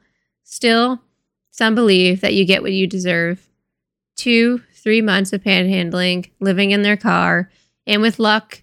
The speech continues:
a shelter stay every now and then. Fifty bucks was a good day, and it was supposed to pay for food,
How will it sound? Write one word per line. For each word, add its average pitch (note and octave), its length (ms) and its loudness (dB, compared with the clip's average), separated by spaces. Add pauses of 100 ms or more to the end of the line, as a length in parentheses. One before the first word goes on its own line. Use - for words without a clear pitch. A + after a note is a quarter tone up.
a G#3 100 -2
shelter G3+ 460 -4
stay F3+ 320 -2
every F3 180 -4
now F3 240 -2
and E3+ 100 -8
then. F#3 400 -6 (380)
Fifty A#3 260 -2
bucks G3 340 -2
was F3 140 -2
a G3 60 -2
good F3 200 -2
day, E3+ 520 0
and G3 120 -2
it G3 80 0
was G3+ 140 -4
supposed G3+ 360 -2
to G#3+ 80 -4
pay F#3 200 0
for F#3 160 -4
food, G3+ 520 0